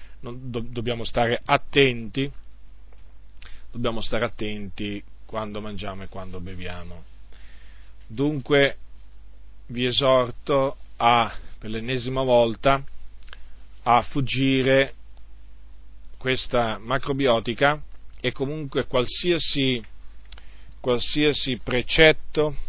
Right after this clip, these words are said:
che vi ordina di non mangiare determinati cibi, perché sono precetti d'uomini che voltano le spalle alla verità.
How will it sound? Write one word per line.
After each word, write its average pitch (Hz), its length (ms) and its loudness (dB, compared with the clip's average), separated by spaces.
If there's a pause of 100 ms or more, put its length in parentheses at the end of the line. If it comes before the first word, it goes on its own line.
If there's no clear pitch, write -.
(1120)
che 127 380 4 (400)
vi 135 160 4
ordina 127 640 2 (640)
di 117 320 -4
non 135 220 -4
mangiare 113 1000 2
determinati 107 960 -2 (160)
cibi, 113 560 0
perché 135 460 4
sono 139 380 0
precetti 123 580 0
d'uomini 143 580 0
che 127 160 2
voltano 139 800 4
le 117 140 0
spalle 139 880 6 (340)
alla 120 720 6 (300)
verità. 123 800 6